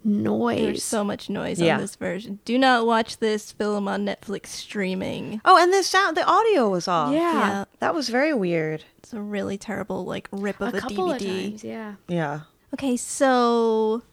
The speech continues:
Speaker 2: on time, Helen, Helen, who has been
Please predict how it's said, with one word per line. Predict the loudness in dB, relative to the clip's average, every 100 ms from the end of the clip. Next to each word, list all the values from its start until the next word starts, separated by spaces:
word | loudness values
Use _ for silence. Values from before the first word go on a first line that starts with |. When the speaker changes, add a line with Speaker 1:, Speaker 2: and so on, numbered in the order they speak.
| _ _
Speaker 2:
on | 0 2 0
time, | -4 -2 0 0 0 -2 -2 _ _ _ _
Helen, | -12 -4 -2 0 0 0 -2 _ _ _
Helen, | -10 -6 -4 -4
who | -4
has | -6
been | -8 -10 -10